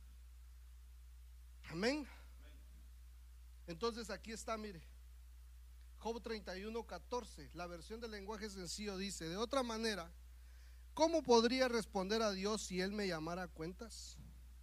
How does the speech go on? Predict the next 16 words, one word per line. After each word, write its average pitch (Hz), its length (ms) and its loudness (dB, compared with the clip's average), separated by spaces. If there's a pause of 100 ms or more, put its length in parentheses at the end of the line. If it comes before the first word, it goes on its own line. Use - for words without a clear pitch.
(2000)
Mire, 254 260 10
yo 240 100 6
no 320 120 0
sé 285 120 4
si 226 120 2
usted 226 200 2
se 220 120 2
ha 190 60 0
puesto 233 340 0
a - 20 2
pensar, 190 480 2
porque 196 240 -2
nosotros 247 560 0
hemos 254 260 2
sido 247 220 -2
enseñados, 269 840 -2